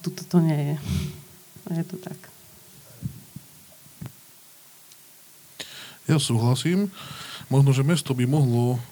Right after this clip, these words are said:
Speaker 2: ehm, urobiť nejaký, ne-, nejakú formu, aby sme vedeli spolupracovať, či už lokálni výrobcovia, dodávateľia. E, presne, možno, že aj nejaký ten priestor, hej, keď, e,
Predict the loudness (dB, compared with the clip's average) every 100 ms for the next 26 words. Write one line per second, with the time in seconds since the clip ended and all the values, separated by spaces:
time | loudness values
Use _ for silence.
0 | -14 -8 -6 -8 -10 -12 -14 -16 -20 -20
1 | -20 -18 -18 -20 -20 -20 -20 -20 -18 -6
2 | 0 2 2 2 2 2 0 -2 0 0
3 | 2 0 -2 -4 -4 0 0 2 2 0
4 | -2 2 2 2 -2 -4 -8 -20 -18 -18
5 | -10 -2 0 0 0 0 2 0 0 0
6 | 0 0 0 -2 0 0 2 2 2 2
7 | 2 2 0 -2 0 0 2 2 0 0
8 | 2 0 -2 -18 -18 -18 -20 -20 -8 -2
9 | 0 4 4 4 4 6 6 4 4 2
10 | 0 0 -2 2 2 2 -2 -4 -8 -8
11 | -10 -4